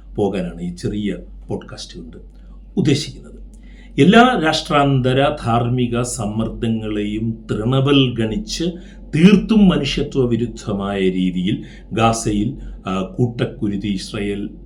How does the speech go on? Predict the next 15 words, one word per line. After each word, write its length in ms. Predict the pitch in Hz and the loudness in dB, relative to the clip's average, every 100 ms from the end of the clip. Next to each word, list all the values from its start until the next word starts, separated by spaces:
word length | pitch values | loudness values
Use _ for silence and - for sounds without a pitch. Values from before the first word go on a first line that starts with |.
| - | -10
ഭരണകൂടം 880 | 95 104 104 98 98 92 123 - - - - - - - - - - - - - - - - | -8 -6 -6 -6 -8 -4 -4 -4 -8 -18 -20 -20 -20 -20 -20 -20 -20 -20 -20 -20 -20 -12 0
തുടരുകയാണ് 840 | 143 156 170 185 131 107 101 101 | 4 6 8 8 6 4 -2 -4
എന്നുള്ളത്, 640 | 98 92 98 90 90 95 95 - - - - | -4 -4 -4 -6 -6 -8 -10 -16 -20 -20 -14
ആ, 100 | 95 95 | -8 -4
നമുക്ക് 280 | 110 113 | 0 0
അറിയാവുന്നതാണ്. 880 | 139 - 151 165 160 123 - - - - - - - - - - - - - - | -2 -4 0 4 6 4 0 -10 -16 -18 -20 -20 -20 -20 -20 -20 -20 -20 -20 6
ഈ 140 | 214 262 | 10 10
വരുന്ന 440 | 196 170 156 139 | 10 8 4 2
മെയ് 340 | 143 131 147 156 | 2 2 2 0
ഇരുപത്തിയെട്ടാം 1040 | 127 120 135 147 139 120 - 139 139 139 139 | 0 2 2 0 2 2 4 4 4 4 4
തീയതിയാണ് 580 | 117 104 92 92 120 | 4 4 2 0 -4
സ്പെയിനിൻ്റെയും 960 | 139 - 110 107 110 104 104 104 117 120 | -6 -4 -2 0 0 0 -2 -2 -2 -2
നോർവേയുടെയും, 880 | 95 101 101 101 95 95 107 185 - - - - - | -2 -2 -2 0 0 0 0 -2 -4 -16 -20 -18 -10
ആ, 240 | 98 - - | -8 -8 -4
അയർലൻഡിൻ്റെയും 1120 | 107 117 117 107 92 90 90 90 110 180 | 2 2 2 0 -2 -4 -6 -4 -4 -6